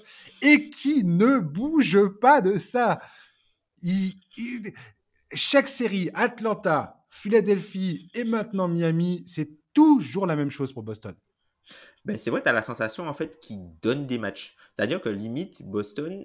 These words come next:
Speaker 2: euh, sur la première série, sur leur, leur première série, t'as l'impression qu'ils donnent, allez, ils donnent un match. Sur, euh, la série face, euh,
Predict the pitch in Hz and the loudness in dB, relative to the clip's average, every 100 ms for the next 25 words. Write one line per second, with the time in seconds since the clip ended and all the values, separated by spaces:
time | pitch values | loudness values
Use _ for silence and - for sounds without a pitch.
0 | - 104 101 101 98 98 98 98 _ _ | -12 -10 -10 -10 -12 -14 -16 -18 _ _
1 | _ - 110 107 120 120 127 - 131 147 | _ -8 -6 -4 -6 -6 -8 -8 -6 -6
2 | - - - 107 104 107 110 110 117 120 | -8 -12 -10 -6 -4 -4 -6 -8 -8 -10
3 | 117 131 131 131 101 - 107 120 - 101 | -8 -8 -8 -8 -10 -10 -14 -14 -12 -8
4 | 98 95 92 - 98 90 90 90 87 _ | -6 -8 -12 -12 -12 -10 -14 -18 -20 _
5 | _ _ - 131 131 147 - - - _ | _ _ -12 -10 -4 -6 -6 -14 -16 _
6 | _ _ _ _ - - 135 131 123 120 | _ _ _ _ -14 -6 -2 -2 0 -2
7 | 117 113 127 120 135 139 120 117 - 107 | -4 -6 -10 -10 -10 -8 -6 -6 -6 -6
8 | 101 98 95 95 95 92 92 92 92 92 | -6 -6 -6 -6 -8 -8 -8 -8 -10 -12